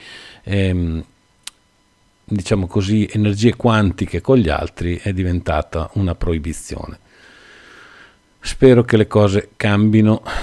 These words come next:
molto rapidamente. Vediamo com'è fatto. Innanzitutto il cuore ha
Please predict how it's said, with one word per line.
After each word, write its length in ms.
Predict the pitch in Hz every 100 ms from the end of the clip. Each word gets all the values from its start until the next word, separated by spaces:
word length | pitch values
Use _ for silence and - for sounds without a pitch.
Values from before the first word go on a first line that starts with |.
| - - - -
molto 380 | 101 95 -
rapidamente. 680 | 85 - 78 76 73 80 -
Vediamo 380 | 90 95 104 90
com'è 240 | - 78 73
fatto. 440 | - - _ -
Innanzitutto 920 | 95 107 - - 139 135 - 107 - _ _ _ _ _ _ _ _ _ _ _ - -
il 140 | 110
cuore 360 | - 117 107 87
ha 200 | 82